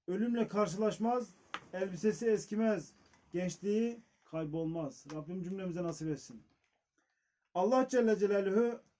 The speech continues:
rızası için mücahit olanları Cenab-ı Hak cennete dahil eder.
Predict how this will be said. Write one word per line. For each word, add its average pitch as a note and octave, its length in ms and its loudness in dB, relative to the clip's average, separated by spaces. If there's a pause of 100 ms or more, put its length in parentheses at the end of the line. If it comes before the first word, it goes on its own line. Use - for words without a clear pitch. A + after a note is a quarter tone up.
(100)
rızası G#3 440 2
için G#3 340 -4
mücahit G3 540 0
olanları F#3+ 680 0 (320)
Cenab-ı F#3+ 380 -2
Hak A3 400 -2 (260)
cennete G3 540 -2
dahil F3 300 2
eder. C#3 460 0